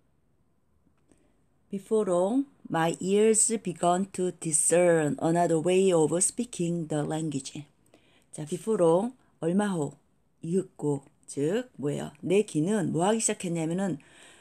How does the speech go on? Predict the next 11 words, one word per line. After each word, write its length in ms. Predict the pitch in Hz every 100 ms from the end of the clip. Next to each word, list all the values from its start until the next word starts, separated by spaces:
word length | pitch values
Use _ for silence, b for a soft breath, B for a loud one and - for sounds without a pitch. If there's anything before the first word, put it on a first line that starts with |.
| B _
분간, 720 | - 185 220 226 226 180 - - _ _
즉, 420 | - 160 185 - -
판별할 460 | 269 254 285 226
수 220 | 208 -
있게 260 | 160 - 180
되기 460 | 156 147 147 - 196
시작했다고 640 | - 190 190 - 196 190
합니다. 720 | 208 247 165 151 147 156 170 _
뭘요? 500 | 170 180 156 170 220
다른 360 | - 143 151 160
방식을요. 680 | 151 143 147 170 147 -